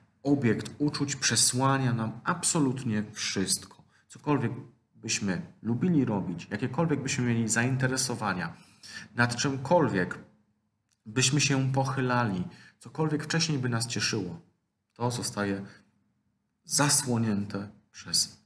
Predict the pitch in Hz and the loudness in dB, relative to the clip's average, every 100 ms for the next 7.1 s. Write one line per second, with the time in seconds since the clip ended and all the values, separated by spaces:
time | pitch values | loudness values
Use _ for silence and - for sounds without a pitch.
0 | _ 101 120 147 - 104 95 98 98 - | _ -2 0 0 -2 -4 -2 -2 -4 -2
1 | 120 117 - 156 156 123 104 98 98 107 | 0 0 -2 0 0 0 -2 -2 -2 -2
2 | 104 104 - _ - 104 107 107 - _ | -4 -10 -16 _ -6 -2 -2 -4 -14 _
3 | - 120 110 - - 95 - - 139 101 | -2 -2 -2 -4 -8 -10 -10 -8 -2 0
4 | 92 92 - 90 90 - _ _ _ _ | 0 -2 -6 -6 -8 -14 _ _ _ _
5 | 110 98 98 113 117 101 82 80 - _ | -4 -2 0 0 2 0 -4 -6 -14 _
6 | - - - - - 104 98 98 98 95 | -6 -4 -4 -8 -2 0 2 2 0 -2
7 | 95 | -6